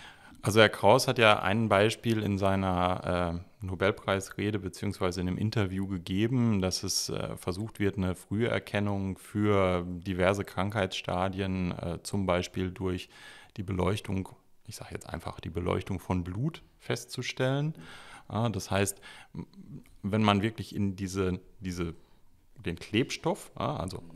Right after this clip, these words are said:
wieder auf Basis dieser Elektronenladung, äh, reinschaut,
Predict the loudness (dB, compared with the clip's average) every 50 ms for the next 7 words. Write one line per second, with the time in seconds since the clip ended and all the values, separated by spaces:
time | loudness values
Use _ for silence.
0 | -14 -12 -10 -6 -6 -6 -6 -6 -10 -8 -6 -6 -6 -6 -8 -12 -12 -10 -10 -10
1 | -10 -10 -12 -12 -10 -10 -6 -6 -8 -8 -10 -12 -8 -4 -2 -2 0 0 -2 0
2 | 0 0 0 0 0 -2 -4 -4 -6 -10 -18 -20 -20 -20 -14 -8 -4 -4 -4 -2
3 | 0 2 2 2 2 0 -2 0 2 2 2 2